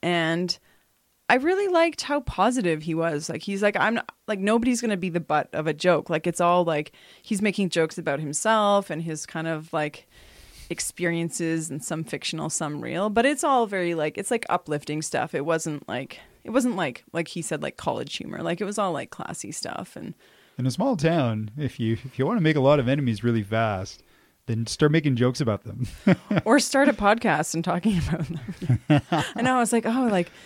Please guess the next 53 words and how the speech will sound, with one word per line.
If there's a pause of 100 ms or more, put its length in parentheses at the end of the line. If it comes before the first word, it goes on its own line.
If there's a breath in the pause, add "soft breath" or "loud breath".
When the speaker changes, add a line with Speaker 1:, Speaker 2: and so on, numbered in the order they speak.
(480 loud breath)
Speaker 1:
I
wonder,"
I
kinda,
I
think
I
asked
George
about,
like,
"Oh,
are
people
afraid
to
date
you
because
they (160)
might
end
up
in
your,
like, (320)
comedy
jokes?"
But
it's,
like,
also,
like, (420 soft breath)
are
people,
would
people
be
afraid
to
date
us
because
we
might
end
up
talking
about
them
on
the
podcast?